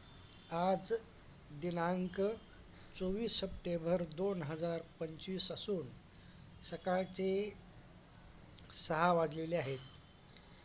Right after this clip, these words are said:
आम्ही दरवर्षी रेणा-, रेणुका देवीला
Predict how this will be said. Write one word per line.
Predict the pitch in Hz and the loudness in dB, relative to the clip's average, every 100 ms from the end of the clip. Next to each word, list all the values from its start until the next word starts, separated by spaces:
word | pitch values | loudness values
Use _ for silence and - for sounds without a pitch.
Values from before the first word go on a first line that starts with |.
| - - | -14 -4
आम्ही | 156 175 185 185 190 - | 0 2 2 2 0 0
दरवर्षी | 156 208 220 190 - - 139 127 - - - - - - - - | 4 6 6 4 4 0 -2 -10 -16 -18 -18 -18 -18 -18 -18 -4
रेणा-, | 156 170 180 190 190 165 | 2 4 4 2 2 2
रेणुका | 185 196 214 214 | 2 2 4 4
देवीला | 196 185 180 170 143 | 6 4 4 2 0